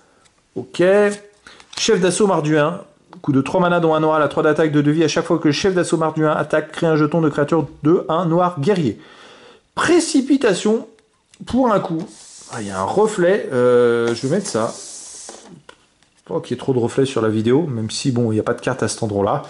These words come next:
Alors, précipitation pour un coup de quatre mana, dont un noir, vous pouvez lancer ce sort, ah, pour son coup de précipitation. Si vous faites ainsi, il acquiert la célérité et revient dans la main de son propriétaire depuis le champ de bataille au début de la prochaine étape de fin.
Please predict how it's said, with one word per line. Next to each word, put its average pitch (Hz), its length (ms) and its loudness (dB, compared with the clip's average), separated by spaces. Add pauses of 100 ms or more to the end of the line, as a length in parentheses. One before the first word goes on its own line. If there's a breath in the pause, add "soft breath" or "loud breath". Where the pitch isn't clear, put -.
(500 loud breath)
Alors, 202 320 2
précipitation 196 640 -2
pour 175 140 -2
un 156 40 0
coup 160 140 -4
de 143 60 2
quatre 190 240 -2
mana, 180 180 2
dont 160 140 2
un 156 40 0
noir, 170 140 0
vous 170 80 -2
pouvez 151 160 0
lancer 151 220 0
ce 151 120 -2
sort, 135 420 -4 (100)
ah, 294 100 0
pour 247 240 -2
son 190 140 0
coup 160 160 -2
de 135 80 2
précipitation. 139 720 -2
Si 175 120 0
vous 127 60 0
faites 127 160 -2
ainsi, 127 220 0
il 147 80 2
acquiert 139 240 0
la 117 80 2
célérité 143 560 0
et 147 40 2
revient 131 320 0
dans 117 100 -2
la 101 100 0
main 131 160 0
de 120 80 0
son 117 140 -4
propriétaire 117 420 0
depuis 117 200 -2
le 113 80 0
champ 165 200 -2
de 147 60 0
bataille 127 240 0
au 120 40 2
début 113 180 2
de 135 60 0
la 113 80 0
prochaine 151 280 -2
étape 143 220 0
de 117 100 0
fin. - 160 -8